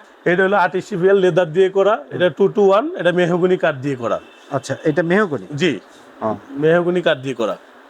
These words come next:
Speaker 2: খুব সুন্দর। অনেক স্পেস।
Speaker 1: জি।
Speaker 2: মানে আমি মোটামুটি নিজেকে মোটা দাবি করি, তার চেয়ে অনেক ব-, মোটা মানুষ এখানে খুব আরামে বসতে পারবে।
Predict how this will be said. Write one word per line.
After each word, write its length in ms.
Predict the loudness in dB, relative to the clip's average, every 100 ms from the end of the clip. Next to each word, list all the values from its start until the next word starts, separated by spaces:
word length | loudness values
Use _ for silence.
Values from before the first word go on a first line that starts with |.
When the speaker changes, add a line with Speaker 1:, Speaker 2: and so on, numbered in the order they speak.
| -20 -20 -20 -20 -20 -20 -20 -20 -20 -20 -16
Speaker 2:
খুব 140 | -16
সুন্দর। 320 | -4 -2 -2 -6 -14 -20 -20 -20 -20 -20 -20 -20 -6
অনেক 300 | -2 0 0 -4
স্পেস। 400 | -6 -4 -4 -6 -8 -8 -10 -12 -2
Speaker 1:
জি। 140 | -2 0
Speaker 2:
মানে 200 | -4 -4 -4 -6
আমি 200 | -6 -2 0
মোটামুটি 400 | 0 0 0 0 0
নিজেকে 340 | 0 0 0 0
মোটা 240 | 0 0
দাবি 220 | 0 -2
করি, 180 | -2 -2
তার 160 | -2 -2
চেয়ে 120 | -4
অনেক 160 | -4 -6 -8 -10
ব-, 140 | -12 -20 -20 -18 -8
মোটা 220 | -2 -2
মানুষ 220 | -2 -4 -4
এখানে 220 | -2 -2
খুব 160 | -4 -4 -14 -20 -6 0
আরামে 300 | 0 0 -4
বসতে 260 | -10 -4
পারবে। 260 | -4 -4